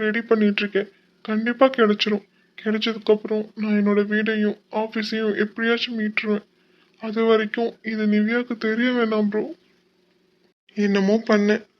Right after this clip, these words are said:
நான் சொல்றத சொல்லிட்டேன். அதுக்கப்புறம் உன் இஷ்டம். அவர் கொடுத்த ஒரு வாரம் முடிய போகுது, இன்னும் ரெண்டு நாள் தான் இருக்கு. எப்படி புரட்ட போற? அதெல்லாம் ஈஸியா புரட்டிடுவேன் ப்ரோ, என்னை நம்புங்க. அப்படி காசு புரட்ட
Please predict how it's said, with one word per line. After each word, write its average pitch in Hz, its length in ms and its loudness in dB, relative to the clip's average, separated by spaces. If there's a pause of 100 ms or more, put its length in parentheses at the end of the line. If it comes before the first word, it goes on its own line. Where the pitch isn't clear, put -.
நான் 202 240 -2
சொல்றத 220 500 0
சொல்லிட்டேன். 208 480 0 (240)
அதுக்கப்புறம் 214 580 4
உன் 196 220 6
இஷ்டம். - 360 0 (760)
அவர் 208 280 2
கொடுத்த 226 240 4 (120)
ஒரு 208 160 10
வாரம் 202 340 4
முடிய 220 220 6
போகுது, 196 320 2 (260)
இன்னும் 220 260 4
ரெண்டு 220 220 4
நாள் 220 280 4
தான் 226 120 2
இருக்கு. 208 240 -2 (320)
எப்படி 247 280 -2
புரட்ட 226 380 6
போற? 220 160 8 (960)
அதெல்லாம் 247 420 0
ஈஸியா 269 320 -2
புரட்டிடுவேன் 233 640 2
ப்ரோ, 202 120 4 (680)
என்னை 220 220 -2 (100)
நம்புங்க. 233 420 0 (800)
அப்படி - 280 -2 (140)
காசு 220 300 0 (100)
புரட்ட 226 320 0